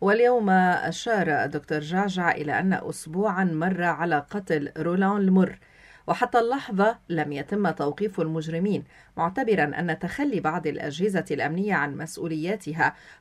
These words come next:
هو أفظع من الجريمة، لأنه يشجع على الإجرام والإفلات من العقاب والعدالة، وقال: "هذا الأمر الذي لا يمكن أن نسمح به." أضاف:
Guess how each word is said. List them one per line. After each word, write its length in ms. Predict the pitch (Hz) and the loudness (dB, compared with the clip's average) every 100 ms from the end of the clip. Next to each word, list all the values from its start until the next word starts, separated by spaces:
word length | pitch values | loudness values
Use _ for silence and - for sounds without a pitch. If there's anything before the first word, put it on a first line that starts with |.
| - | -2
هو 260 | 262 202 - | 2 2 2
أفظع 500 | 277 - 170 147 156 | -2 -2 -4 -4 -2
من 200 | 170 185 | 0 0
الجريمة، 600 | 156 147 151 175 160 139 - - | 0 -4 -4 -2 -2 -4 -6 -8
لأنه 560 | 175 - 247 185 156 143 | -4 -4 -2 -4 -4 -4
يشجع 680 | 147 139 226 196 160 143 147 | -4 -2 -2 -2 -4 -4 -2
على 220 | 175 190 | 0 0
الإجرام 600 | - 151 151 185 220 190 - - - | -2 -4 0 4 4 2 -4 -16 -2
والإفلات 580 | 185 202 196 247 262 240 | 2 2 0 0 0 0
من 140 | 220 | 0
العقاب 540 | 220 202 202 247 247 202 | 0 0 -2 2 2 2
والعدالة، 680 | 202 180 190 185 147 139 - _ - | 0 0 0 2 2 0 -2 _ -6
وقال: 580 | 165 156 233 262 269 226 | -6 -2 4 6 6 2
"هذا 220 | 151 139 | -4 -4
الأمر 400 | - 208 226 160 | -2 -2 0 -2
الذي 260 | 151 147 | -2 -2
لا 100 | 156 | -2
يمكن 440 | 180 226 220 190 165 | -2 -2 -6 -6 -6
أن 280 | - 202 185 | -2 -2 -2
نسمح 420 | 185 180 - 143 | -4 -8 -4 -4
به." 320 | 143 139 - - - - - - | -4 -10 -14 -18 -20 -20 -20 -2
أضاف: 480 | 226 247 320 359 - | 0 4 4 2 -2